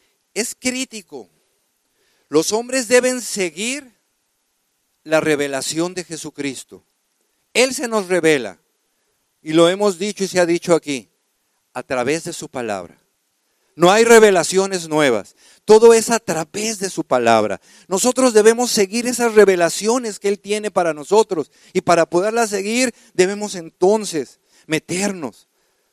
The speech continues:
a esa lectura que se nos está recomendando, a ese estudio, a esa profundidad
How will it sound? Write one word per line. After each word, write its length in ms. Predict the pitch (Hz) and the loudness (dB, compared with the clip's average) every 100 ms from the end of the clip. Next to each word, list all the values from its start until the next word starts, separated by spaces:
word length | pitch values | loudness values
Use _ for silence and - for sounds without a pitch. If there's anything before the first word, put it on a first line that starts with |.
| _ _ | _ _
a 80 | - | -8
esa 180 | 165 180 | -4 -2
lectura 600 | 156 127 _ 165 190 175 | -2 -4 _ 2 2 2
que 140 | - | -2
se 120 | 127 127 | -8 -10
nos 140 | 120 | -12
está 180 | 120 147 | -8 -6
recomendando, 960 | 156 - 135 117 113 127 160 127 98 _ _ _ - | -4 -4 -6 -4 -2 0 -2 -6 -12 _ _ _ -4
a 80 | |
ese 180 | 139 170 | -2 0
estudio, 460 | 185 - 156 196 175 | -2 -2 -2 2 4
a 40 | |
esa 160 | 165 185 | 2 0
profundidad 800 | 175 156 147 139 120 123 175 | 0 0 0 -4 -4 -6 -6